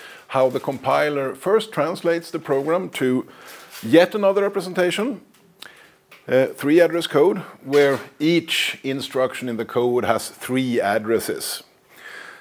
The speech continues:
It can be, uh, you add two numbers and put the result in the third place, or you can have, uh,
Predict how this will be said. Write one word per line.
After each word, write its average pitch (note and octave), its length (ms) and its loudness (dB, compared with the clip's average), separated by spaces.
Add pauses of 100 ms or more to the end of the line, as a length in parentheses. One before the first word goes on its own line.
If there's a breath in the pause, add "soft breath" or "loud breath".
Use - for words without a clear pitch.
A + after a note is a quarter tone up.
(120 loud breath)
It A2+ 160 -6
can B2 220 -2
be, A#2 440 -2
uh, G#2 280 -4 (1300 soft breath)
you G#2+ 160 -6
add G#2+ 320 -6
two A2 180 -6
numbers A2 480 -6
and G#2 160 -8
put - 360 -10
the F2+ 80 -12
result G2 440 -6
in F#2 120 -12
the F2+ 80 -14
third D#3 420 -6
place, - 380 -8 (720 loud breath)
or G3 340 8
you F3+ 220 6
can E3+ 180 0
have, D3+ 460 4 (400 loud breath)
uh, A#2 440 -6